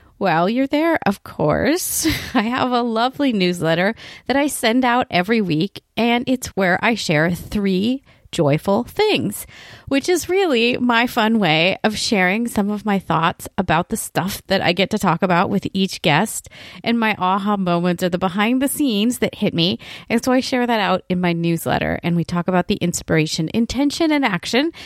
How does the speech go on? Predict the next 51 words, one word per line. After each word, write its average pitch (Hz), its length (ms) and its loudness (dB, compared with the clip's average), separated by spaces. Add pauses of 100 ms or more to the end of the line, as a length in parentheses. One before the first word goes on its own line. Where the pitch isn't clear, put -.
(120)
that - 120 0
you 311 180 2
can 403 180 0
take 190 300 -2
to 233 100 2
bring 208 420 0
more 175 380 2
joy 170 340 2
to 220 140 -2
your 160 180 2
life 143 300 0
as 220 100 -2
well. 262 340 0 (300)
You 233 100 0
can 202 120 2
find 180 280 0
the 233 60 2
sign 190 260 0
up 185 140 0
for 202 120 0
that 190 300 0 (340)
at - 80 -4
the 196 80 2
bottom 175 680 2
of 170 120 0 (140)
every 185 320 2
one 160 240 2
of 156 240 0
the 151 120 2
episodes 165 680 0
in 180 160 0
the 160 40 4
show 165 300 0
notes, 143 400 -4 (160)
or 220 140 2
you 254 120 0
can 254 140 0
find 220 240 0
a 202 60 2
link 196 180 0
to 214 160 0
it 175 240 0
on 180 240 2
the 190 140 2
homepage. 240 880 -2 (100)
I 214 220 0
do 254 240 2
show 214 220 0
notes 214 280 0
for - 200 0
absolutely 170 640 0